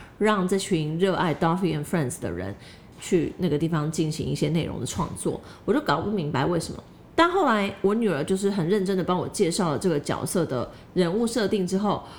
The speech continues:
我就也发现我好像越来越喜欢他们了。这就是说故事的一个魅力所在。那据我所知，琳娜贝儿她是一个侦探，就是她是对事物拥有好奇心，她也喜欢就是考究就是事情的真相。那如果我这边有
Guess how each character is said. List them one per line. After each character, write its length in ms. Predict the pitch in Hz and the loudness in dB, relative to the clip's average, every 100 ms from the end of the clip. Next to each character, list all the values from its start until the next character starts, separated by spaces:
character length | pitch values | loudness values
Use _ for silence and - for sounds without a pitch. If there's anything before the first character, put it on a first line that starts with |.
| - | 0
我 100 | 196 | 2
就 140 | 220 | 4
也 100 | 294 | 2
发 160 | 208 214 | 2 2
现 220 | 240 - | 2 0
我 60 | 202 | 0
好 160 | 233 170 | 0 0
像 180 | 190 | 0
越 140 | 208 175 | 2 2
来 100 | 123 | 2
越 160 | 175 | 0
喜 160 | 160 - | 0 -2
欢 100 | 113 | -2
他 120 | 165 - | -2 -4
们 80 | 113 - | -6 -8
了。 120 | - - - - | -12 -14 -20 -4
这 120 | - 349 | 2 4
就 160 | 330 | 4
是 60 | 320 | 2
说 300 | - 262 233 | 2 2 0
故 180 | 233 214 | 0 -2
事 220 | 208 202 | 0 0
的 80 | 156 | 2
一 100 | 135 | 0
个 360 | 156 120 123 - - - - | -2 -4 -4 -10 -18 -20 -2
魅 200 | 202 151 | 0 2
力 180 | 170 - | 0 0
所 180 | - | -4
在。 260 | 104 110 73 - - - - | -2 -4 -4 -10 -20 -18 0
那 360 | 226 208 180 185 | 2 2 0 -4
据 140 | - | 0
我 120 | 311 220 | 2 4
所 140 | 185 | 2
知， 400 | 190 220 220 - | 2 4 2 0
琳 120 | - 214 | 0 2
娜 120 | 240 | 2
贝 120 | 240 | 2
儿 80 | 180 | 2
她 120 | 208 | 2
是 120 | 202 | 2
一 60 | 190 | 2
个 80 | 185 | 2
侦 240 | 185 175 | 0 0
探， 220 | 208 202 - | 0 -2 -2
就 120 | - 196 | 0 2
是 60 | |
她 200 | 214 196 | 2 2
是 160 | 196 190 | 0 0
对 420 | 208 196 160 - - - | 0 2 2 0 -6 -12
事 260 | - 226 214 | -2 2 4
物 180 | 202 | 4
拥 120 | 190 190 | 2 2
有 100 | 180 | 0
好 240 | 226 165 | 0 0
奇 160 | - 156 | 0 -4
心， 340 | - 170 170 - - | 0 0 -2 -8 -10
她 120 | - 180 | -2 0
也 100 | 180 | 0
喜 100 | 160 | 0
欢 160 | 160 | 0
就 120 | 170 | 0
是 280 | 180 175 170 | 0 0 -2
考 280 | 165 - - | -4 -8 -8
究 240 | - 196 160 | 0 0 2
就 100 | 170 | 0
是 140 | 175 | -2
事 180 | 170 190 | 0 -2
情 140 | 175 | 0
的 80 | 151 | -2
真 240 | 160 147 | 2 2
相。 260 | 160 - - - - - - - - | 2 0 -2 -6 -18 -20 -20 -20 -2
那 320 | 190 175 165 | 2 4 4
如 100 | 202 | 4
果 100 | 302 | 4
我 140 | 311 196 | 4 4
这 80 | 220 | 2
边 140 | 233 | 4
有 160 | 202 | 2